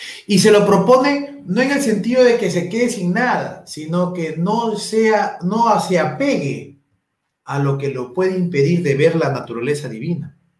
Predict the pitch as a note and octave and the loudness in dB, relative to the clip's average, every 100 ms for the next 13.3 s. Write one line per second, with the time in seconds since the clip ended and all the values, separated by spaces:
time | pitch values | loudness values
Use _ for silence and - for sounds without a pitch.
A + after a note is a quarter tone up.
0 | _ _ _ _ _ _ _ _ _ - | _ _ _ _ _ _ _ _ _ -20
1 | _ _ _ D3+ D3 F3 F#3+ F#3 F3 D#3+ | _ _ _ -12 -2 2 2 0 -2 0
2 | F#3 F#3 E3 C#3 D3+ F#3 F3 D3 C#3 C3 | 0 0 0 0 0 2 0 -2 -4 0
3 | E3+ F3 C#3+ C#3 - F#3+ E3 - - _ | 0 0 -4 -8 -4 -2 -2 -4 -10 _
4 | _ _ _ _ _ _ _ _ _ _ | _ _ _ _ _ _ _ _ _ _
5 | _ _ B2+ B2+ D3 E3 D3+ C#3 C3+ C#3+ | _ _ -6 -4 -2 -2 -2 -4 -6 -6
6 | C3 C3+ - - - _ _ _ - - | -4 -4 -6 -8 -20 _ _ _ -18 -18
7 | _ _ _ _ _ _ _ _ _ _ | _ _ _ _ _ _ _ _ _ _
8 | _ _ - C#3+ D#3 D3+ G3 - C#3 B2 | _ _ -8 -6 0 2 2 0 -4 -6
9 | A#2+ - A#2+ A2+ G#2+ G#2 - _ _ _ | -10 -12 -14 -16 -18 -20 -20 _ _ _
10 | _ _ _ _ _ _ _ _ _ _ | _ _ _ _ _ _ _ _ _ _
11 | _ _ _ _ _ _ - B2 - C#3 | _ _ _ _ _ _ -12 -10 -8 -6
12 | C#3 - - A2+ D3 C#3 D3 D#3 A#2+ - | -6 -8 -14 -14 -10 -4 0 2 0 -4
13 | - _ | -14 _